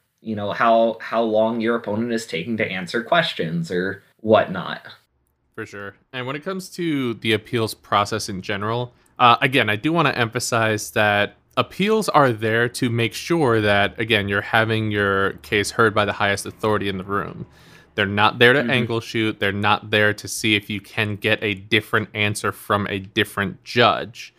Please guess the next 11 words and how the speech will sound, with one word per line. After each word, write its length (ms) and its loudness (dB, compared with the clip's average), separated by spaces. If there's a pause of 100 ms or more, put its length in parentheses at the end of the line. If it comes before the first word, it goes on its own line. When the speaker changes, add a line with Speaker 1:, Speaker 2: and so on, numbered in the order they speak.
(120)
Speaker 2:
It's 180 -4
entirely 760 2
there 380 2
to 300 -4
make 240 2
sure 540 2
that, 340 4 (380)
uh, 520 4 (300)
you 80 0
know, 160 0
again, 320 0